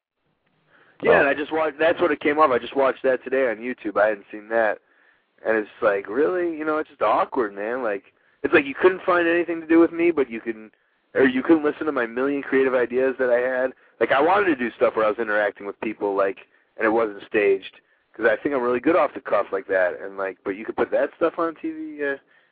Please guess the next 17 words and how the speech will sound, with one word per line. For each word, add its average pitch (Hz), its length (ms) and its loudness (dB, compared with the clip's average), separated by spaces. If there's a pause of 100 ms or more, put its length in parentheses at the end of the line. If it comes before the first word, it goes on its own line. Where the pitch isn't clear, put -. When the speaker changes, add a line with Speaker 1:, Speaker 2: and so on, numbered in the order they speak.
(240)
Speaker 1:
Yeah. 107 200 4 (1120)
Speaker 2:
Mm-hmm. 98 160 -20 (580)
Now, 147 360 4
um, 127 400 -4 (220)
<clears throat> 78 300 -12 (640)
a 135 100 2
guy 165 280 6
that, 165 280 2
that's 127 240 -4
been 139 240 6
all 151 180 6
over 131 160 2
the 127 100 -2
place, 113 320 -4 (280)
that 110 160 0
ran 131 280 -2
with 143 100 -4